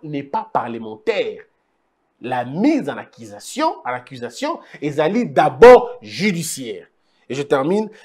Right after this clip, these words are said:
la décision de poursuite ainsi que la mise en accusation des membres du gouvernement sont votées à la majorité absolue des membres composants. Ça, c'est pour, euh, les membres du gou-, les membres du pouvoir, du gouvernement. Mesdames et messieurs, je reviendrai vous lire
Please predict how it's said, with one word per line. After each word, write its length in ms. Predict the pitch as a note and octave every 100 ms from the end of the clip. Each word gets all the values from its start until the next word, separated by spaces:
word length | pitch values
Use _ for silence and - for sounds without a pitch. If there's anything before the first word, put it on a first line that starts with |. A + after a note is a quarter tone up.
| -
la 140 | B2+ C3+
décision 260 | D#3 G3+
de 100 | F#3+
poursuite 380 | F3+ D3+ F#3 D3+
ainsi 220 | C#3+ G3
que 100 | D#3+
la 100 | C#3+
mise 200 | E3 A3
en 60 | F3
accusation 420 | C3 C3 C#3 D3
des 100 | B2+
membres 280 | C#3 E3 B2
du 80 | A#2+
gouvernement 520 | A2 G#2+ A2 D3+ D#3+ - -
sont 220 | A3+ A3
votées 400 | F3 F3+ F3+ A#3
à 60 | E3+
la 80 |
majorité 460 | D3 D3 C#3+ D3+ G#3
absolue 680 | - A#3+ - A#3 G#3 G#3+ G#3 _ _ -
des 120 | C#3+
membres 320 | D3 F3+ C#3+
composants. 400 | C#3+ C3 C3+ C3
Ça, 100 | C#3
c'est 120 | - D3
pour, 260 | D#3 B2+
euh, 160 | A2+ G#2+ - _ _ - - - - -
les 100 | A#2
membres 160 | C3+ C3+
du 80 | A2
gou-, 140 | G2+ F#2+
les 60 |
membres 180 | A#2+ C3
du 60 | A2
pouvoir, 340 | G2 G2 - _ _ B2
du 60 |
gouvernement. 460 | B2 A#2 G#2+ G2 - _ _ _ _
Mesdames 200 | E3 F#3 C3+
et 40 |
messieurs, 280 | A2 - - - - _ _ _ _ _ _ _ _ _ _ _ -
je 120 | D3
reviendrai 400 | D#3+ E3+ E3 F#3
vous 140 | C3+
lire 520 | D3 E3 D#3+ - -